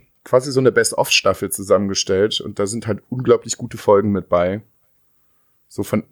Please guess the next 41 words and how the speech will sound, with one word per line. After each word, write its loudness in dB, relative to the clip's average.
von -14
wirklich -8
das -8
Best 2
of -6
the -6
Best. 0
Ähm, -2
ja, 4
ich -2
hab 0
halt 2
immer 2
mal 2
wieder 2
so -6
Phasen. 2
Ich -20
bin 2
eigentlich 2
so 2
zu, -4
zu -2
South 2
Park 2
irgendwie -12
so -6
ein -12
bisschen -4
zwiegespalten. 0
Ich, -12
äh, -20
hab's -6
damals 0
als -4
Kind 0
gar 4
nicht -4
so 2
regelmäßig 2
geguckt. -6